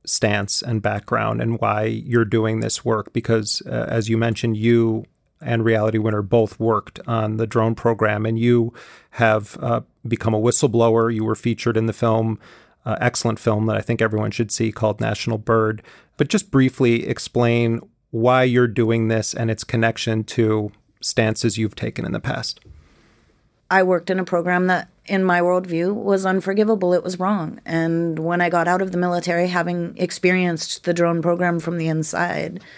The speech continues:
Speaker 2: I wanted to do humanitarian work. I wanted to, you know, um, I'm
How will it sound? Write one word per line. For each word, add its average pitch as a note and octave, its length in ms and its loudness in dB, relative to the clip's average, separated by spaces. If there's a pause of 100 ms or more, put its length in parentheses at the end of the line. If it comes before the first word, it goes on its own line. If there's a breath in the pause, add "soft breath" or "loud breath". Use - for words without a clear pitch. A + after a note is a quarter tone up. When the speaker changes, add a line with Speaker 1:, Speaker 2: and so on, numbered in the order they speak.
(360 loud breath)
Speaker 2:
I F3 80 0
wanted E3+ 260 2
to D#3+ 80 -6
do F3 160 0
humanitarian E3 760 -2
work. - 400 -12
I E3 60 0
wanted E3 320 0
to, E3 360 -2 (400 loud breath)
you F#3+ 100 0
know, F3+ 280 2
um, E3 380 -6
I'm F3 300 0